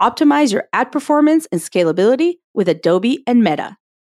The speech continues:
Adobe's real-time customer data platform collects and aggregates customer data across channels, helping you build actionable, unified customer profiles. Meta Conversions A P I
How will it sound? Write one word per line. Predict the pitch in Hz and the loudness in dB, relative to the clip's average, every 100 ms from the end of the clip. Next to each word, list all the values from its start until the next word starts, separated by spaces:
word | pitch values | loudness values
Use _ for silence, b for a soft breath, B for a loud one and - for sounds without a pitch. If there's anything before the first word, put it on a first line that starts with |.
| _ | _
Adobe's | 277 349 427 370 | 0 2 4 4
real-time | 226 262 262 240 220 | 4 2 2 0 0
customer | 220 202 185 170 | -2 -4 -2 -2
data | 170 165 | 0 -2
platform | - 185 170 - 165 156 | -4 -4 -4 -2 -4 -4
collects | - 175 214 - | -4 0 0 -2
and | 320 - | -2 -2
aggregates | 190 175 175 - - | -4 -4 -4 -6 -6
customer | 180 - 170 147 | -8 -4 -4 -2
data | 170 180 - | -2 -4 -6
across | - 180 165 - | -10 -8 -8 -8
channels, | - 214 175 - - b b _ | -4 -2 -2 -6 -16 b b _
helping | - 302 381 392 | -2 0 2 2
you | 277 | 2
build | 226 208 _ _ | 2 -2 _ _
actionable, | 214 254 - 311 339 349 - | -8 -6 -2 0 0 -2 -8
unified | 180 185 247 247 240 - | -4 -2 0 -2 -4 -4
customer | 180 - 202 | -8 -6 -6
profiles. | 196 185 - - - - - - _ _ _ _ - | -4 -4 -6 -8 -14 -18 -20 -20 _ _ _ _ -4
Meta | 202 240 349 | 0 2 2
Conversions | 370 302 220 202 180 170 | 2 0 2 0 0 -2
A | 160 | -4
P | - | -4
I | 190 147 73 | -4 -4 -8